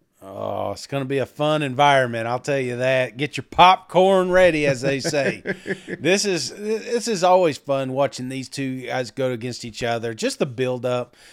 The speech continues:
Speaker 1: the, the snide comments you're gonna hear, uh, right there as Lane gets there at the stadium, and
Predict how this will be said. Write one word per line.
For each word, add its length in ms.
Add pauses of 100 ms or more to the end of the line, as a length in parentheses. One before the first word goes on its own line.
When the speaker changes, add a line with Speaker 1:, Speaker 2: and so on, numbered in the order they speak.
(160)
Speaker 1:
the, 160
the 160
snide 500
comments 560
you're 80
gonna 200
hear, 520 (300)
uh, 440
right 280
there 180
as 220
Lane 400
gets 240
there 260
at 120
the 80
stadium, 760
and 140